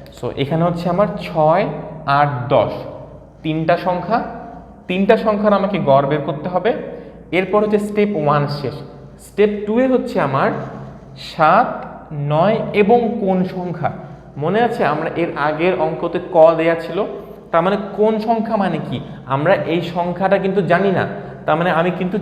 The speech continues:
চাইলেই এটাকে হচ্ছে ক মনে করে নিতে পারি, বুঝতে পেরেছো? তার মানে এটাই ছিল এই ম্যাথের মধ্যে ট্রিক, যে কোন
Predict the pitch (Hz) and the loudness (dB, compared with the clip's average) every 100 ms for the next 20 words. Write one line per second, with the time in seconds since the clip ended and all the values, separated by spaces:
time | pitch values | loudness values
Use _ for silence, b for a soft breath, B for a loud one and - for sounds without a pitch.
0 | - 165 160 190 233 233 - 160 170 165 | 0 2 2 2 2 0 -2 -2 -2 -2
1 | 160 - 202 - - 165 165 165 165 165 | -2 -4 -4 -4 -2 0 2 2 0 -2
2 | 165 160 143 131 117 113 113 131 202 233 | 0 0 0 0 -2 -4 -2 -4 -2 -2
3 | 311 - - - B B 156 165 170 - | -2 -2 -6 -10 B B -2 0 -2 -2
4 | 165 175 220 220 208 190 165 151 143 151 | 0 4 4 4 0 0 0 2 2 2
5 | 170 160 165 - 143 139 - B B 135 | -2 -2 -6 -4 -4 -4 -8 B B -6
6 | 147 - 185 | -6 0 2